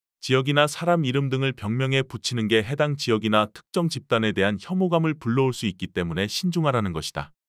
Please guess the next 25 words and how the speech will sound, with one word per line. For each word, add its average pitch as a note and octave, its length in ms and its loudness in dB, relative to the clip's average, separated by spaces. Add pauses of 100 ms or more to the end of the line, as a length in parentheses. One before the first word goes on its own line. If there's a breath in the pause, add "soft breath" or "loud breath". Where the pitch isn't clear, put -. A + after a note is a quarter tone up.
(240)
천구백팔십 E3+ 840 2
년에서 B2 420 4
구십 C#3 340 -2
년대의 B2 500 4
에이즈는 A2 500 2
동성애와 A#2 580 2
동일시됐다. - 760 -2 (400)
더러운 D#3 400 2
병이라는 C3 540 -2
낙인이 A2 380 0
찍혔고 C#3 520 -6
이천 D3+ 360 -4
년대 C#3 320 0
초반까지 D#3 640 -2
헌혈 F3+ 360 -2
문진표에 C3 600 0
동성이나 A2 640 0
불특정 A2+ 580 -4
이성과 A2 460 2
성접촉이 B2 680 -6
있었다라는 F#2 600 -4
항목에 F#3 460 -2
확인을 D#3 420 -4
해야 A2+ 160 0
했다. D#2+ 360 -6